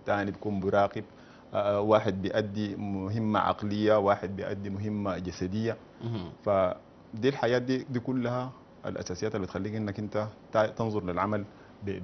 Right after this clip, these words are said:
Speaker 1: ب-، بصفة عامة. آه، ربنا سبحانه وتعالى قال، آه، "وجعلنا بعضكم فوق بعض ليتخذ بعضكم بعضا سخريا". يعني أنا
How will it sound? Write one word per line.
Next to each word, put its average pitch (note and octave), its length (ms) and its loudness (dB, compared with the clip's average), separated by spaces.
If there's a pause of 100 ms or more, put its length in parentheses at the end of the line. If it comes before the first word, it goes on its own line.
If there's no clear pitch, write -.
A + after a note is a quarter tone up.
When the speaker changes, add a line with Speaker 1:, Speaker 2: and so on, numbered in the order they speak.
Speaker 1:
ب-، F2 500 -8
بصفة F2+ 280 -4
عامة. E2+ 280 -2 (680)
آه، G#2+ 180 6
ربنا D3 180 6
سبحانه C#3+ 200 6
وتعالى C3+ 360 8
قال، C3 300 6
آه، F#2+ 300 0
"وجعلنا G#2 480 0
بعضكم G#2+ 380 4
فوق F#2+ 280 -2
بعض G#2+ 260 6 (600)
ليتخذ G2+ 600 -4
بعضكم A2+ 460 -4
بعضا A#2 280 0
سخريا". G2 480 -6 (500)
يعني F2 180 -8 (120)
أنا A#2 280 -6